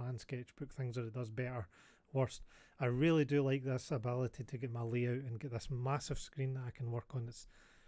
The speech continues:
it makes a massive difference to, to the drawing process, being able to see the other aspects of the drawing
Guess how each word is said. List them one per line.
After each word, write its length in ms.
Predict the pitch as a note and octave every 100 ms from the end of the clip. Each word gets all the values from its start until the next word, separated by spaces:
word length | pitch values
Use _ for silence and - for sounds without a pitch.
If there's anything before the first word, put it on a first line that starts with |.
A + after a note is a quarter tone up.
| - _ -
it 80 | B2
makes 260 | B2+ C#3+ C3+
a 80 |
massive 440 | A#2 A#2 B2+ B2+ A2+
difference 440 | A#2+ - B2 - -
to, 320 | C3+ A#2 A#2 -
to 160 | C3
the 160 | A2+ A2+
drawing 400 | A2+ A#2 A#2+ A#2+ -
process, 500 | B2+ A#2 - B2 -
being 160 | B2
able 120 | A#2
to 120 | A2+ A#2+
see 320 | - A#2+ A#2 - - - D3
the 80 | B2
other 140 | A2+ A#2
aspects 480 | A#2 - C3+ D#3+ -
of 100 | A#2
the 60 |
drawing 340 | G2+ A#2 A#2+